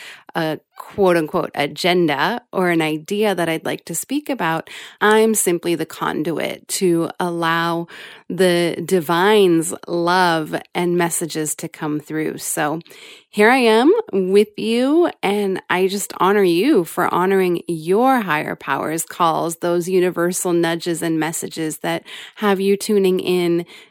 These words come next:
with me week after week or however often you join us. It's really important that we do this together.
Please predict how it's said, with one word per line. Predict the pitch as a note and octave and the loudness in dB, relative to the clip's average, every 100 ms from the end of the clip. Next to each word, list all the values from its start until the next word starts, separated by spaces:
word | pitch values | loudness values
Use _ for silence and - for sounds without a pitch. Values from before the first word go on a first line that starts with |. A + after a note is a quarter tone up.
| - | -6
with | E3 F#3 F3 E3+ - | 2 4 4 0 -4
me | F3+ G3 D#4+ - - E3 F3 C4+ | 0 4 6 4 0 -8 -16 _
week | - F3+ F#3 | -2 0 2
after | F3+ F3 - F3 | 0 -2 -2 -2
week | F3 E3+ F3 - | 2 2 0 -2
or | D3+ D#3+ | -2 -2
however | E3 E3 E3 D#3+ | -2 -2 -2 -4
often | - D#3+ - D#3+ | -6 -8 -6 -4
you | D#3 | -2
join | D3 D#3 D#3+ D#3 | -4 -4 -2 -2
us. | D3 D3+ - E3+ | -4 -4 -6 -8
It's | D#3+ - - - - - _ _ _ _ - | -10 -12 -14 -20 -20 -20 _ _ _ _ -6
really | F3 F3+ A3 A3 G#3+ | -2 4 6 6 6
important | F3+ E3+ - F#3 - F#3+ - - - - | 4 0 -2 -2 -2 -6 -8 -14 -14 -10
that | E3+ E3 D#3+ E3 | -4 -2 -2 -2
we | F3 F3 E3+ | 0 2 0
do | D#3 G3 G#3+ | -2 0 2
this | B3+ B3 | 2 2
together. | - G#3 E3 D#3+ G#3 F#3+ - | -2 -6 -4 -2 -2 -2 -4